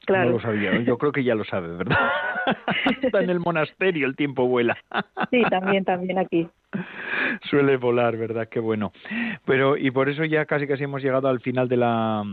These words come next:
Speaker 2: de la entrevista, pero a mí sí me, que me gustaría, antes de que se me fuera usted y volviera
Speaker 1: Sí.
Speaker 2: otra vez a sus tareas y que nos dejara en este programa de vida consagrada en el que estamos,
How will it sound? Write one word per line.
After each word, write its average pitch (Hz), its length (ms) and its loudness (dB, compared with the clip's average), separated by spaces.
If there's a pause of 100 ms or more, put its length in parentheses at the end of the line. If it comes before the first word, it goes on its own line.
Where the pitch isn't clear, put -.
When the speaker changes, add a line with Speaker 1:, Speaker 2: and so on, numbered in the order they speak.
Speaker 2:
de 117 180 0
la - 80 4
entrevista, 143 420 0
pero 143 160 2
a - 40 0
mí 165 100 -2
sí 170 100 -6
me, 170 140 0
que 165 140 0
me 156 140 -2
gustaría, 147 540 0
antes 165 760 -2
de - 140 2
que - 160 0
se 139 180 -2
me 135 160 0
fuera 160 300 2
usted 156 360 0 (220)
y 107 340 -4
volviera 110 440 2
Speaker 1:
Sí. 175 60 0
Speaker 2:
otra 117 180 0
vez 117 180 0
a 113 60 0
sus - 240 -6
tareas 117 480 2 (480)
y 110 120 -2
que 110 120 0
nos 104 180 0
dejara 113 420 2
en 110 120 -2
este 113 180 0
programa 110 400 2
de 107 80 4
vida 117 220 2
consagrada 117 680 0 (280)
en 117 140 -6
el 113 140 -2
que 123 120 -2
estamos, 113 580 0